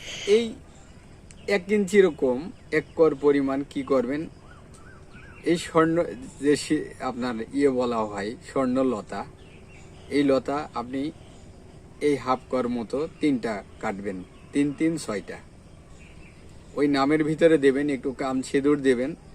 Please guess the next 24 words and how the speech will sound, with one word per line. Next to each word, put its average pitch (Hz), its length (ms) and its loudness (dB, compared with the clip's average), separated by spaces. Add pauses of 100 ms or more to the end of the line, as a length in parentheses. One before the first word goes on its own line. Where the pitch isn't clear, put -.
(1000)
একটা 135 260 -4
মনে 135 320 0
একটা 139 200 -4
মণি 117 360 -2
দেবেন, 107 360 -6 (840)
আরেকটার 147 380 4
ভিতরে 156 340 4
সেম 156 340 2
দেবেন, 143 360 2 (520)
দিয়ে 165 180 4
দুইটা 147 320 2
তাবিজ 110 380 -6
করবেন। 117 440 -4 (220)
একটা 143 280 -6
তাবিজ 143 380 -2 (500)
পুরুষ 180 320 2
হইলে 151 180 4
ডাইন 120 280 -2
হাতে, 127 320 -2 (1080)
আমার 120 300 -2
বোন 139 360 4
হইলে 120 320 0
বাম 104 420 -6
হাতে, 113 280 -6